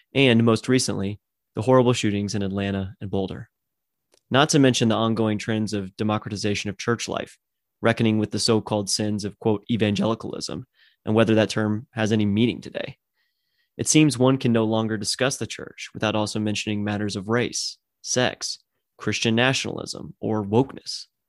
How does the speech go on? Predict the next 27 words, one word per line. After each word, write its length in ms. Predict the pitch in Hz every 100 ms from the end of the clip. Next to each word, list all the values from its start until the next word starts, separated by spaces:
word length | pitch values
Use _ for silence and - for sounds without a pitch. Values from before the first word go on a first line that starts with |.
| _ _ _ _ _
Why 180 | 107 117
is 220 | 151 -
that? 200 | - - _ _ _ _ _ _ _
Is 80 | 104
that 160 | 98
even 180 | 107 104
a 60 | 107
fair 220 | - 107
assessment? 480 | - 123 - - - _ _ _ _ _ _ _ _ -
To 80 |
be 120 | 120 120
honest, 380 | 139 120 -
we're 80 | 120
not 160 | 120 -
sure, 460 | - 147 87 64 -
but 140 | 113 -
since 240 | - 131
the 100 | -
beginning, 540 | 110 113 147 123 110 123 _ _ -
we've 140 | 120
tried 320 | - 147 156 151
to 80 |
approach 340 | 107 - 107 -
all 140 | 107
these 180 | 104 104
topics 400 | 107 104 110 -
critically 640 | - 110 107 113 110 110